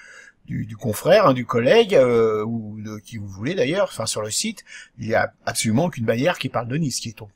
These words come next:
complètement normal, hein. Je, même si je pense, si je leur demandais gentiment, je pense pas qu'ils en mettraient une. Donc je <laughs> récupère le,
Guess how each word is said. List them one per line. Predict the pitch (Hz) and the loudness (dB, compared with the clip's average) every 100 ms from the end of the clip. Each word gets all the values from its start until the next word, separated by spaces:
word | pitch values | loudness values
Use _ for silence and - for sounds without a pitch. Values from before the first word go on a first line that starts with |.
| - | -8
complètement | 113 113 113 | -6 -4 0
normal, | 143 185 123 | 2 4 2
hein. | 117 | 0
Je, | 117 - | -6 -4
même | 127 | -4
si | 123 - | -2 -2
je | 113 | -2
pense, | 110 139 - | 0 2 2
si | 123 | -2
je | |
leur | 117 | -2
demandais | 117 113 110 | 0 -2 -4
gentiment, | 110 107 - 123 165 | -6 -6 -6 -4 -4
je | 127 | -4
pense | - 127 - | 0 0 0
pas | 170 | -4
qu'ils | 156 143 | -4 -4
en | |
mettraient | 139 131 120 | -4 -6 -10
une. | 113 101 - - - | -10 -12 -14 -16 -4
Donc | - 139 | 2 2
je | - | 2
<laughs> | - | 2
récupère | 160 - 165 175 156 | 2 2 -2 6 6
le, | 139 127 123 120 | 8 6 6 6